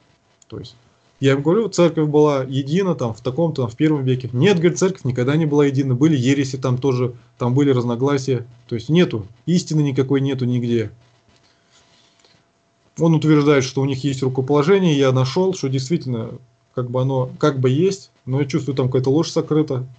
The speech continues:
тоже. Э, ну, не знаю, по этому поводу пока ничего сказать не могу.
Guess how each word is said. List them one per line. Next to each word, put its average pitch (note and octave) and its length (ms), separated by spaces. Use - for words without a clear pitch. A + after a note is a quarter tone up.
тоже. A#2+ 360
Э, - 220
ну, B2+ 140
не D3+ 120
знаю, C3+ 380
по B2+ 60
этому B2 260
поводу C3 280
пока A#2+ 240
ничего B2 260
сказать A2+ 380
не B2 60
могу. D#3 340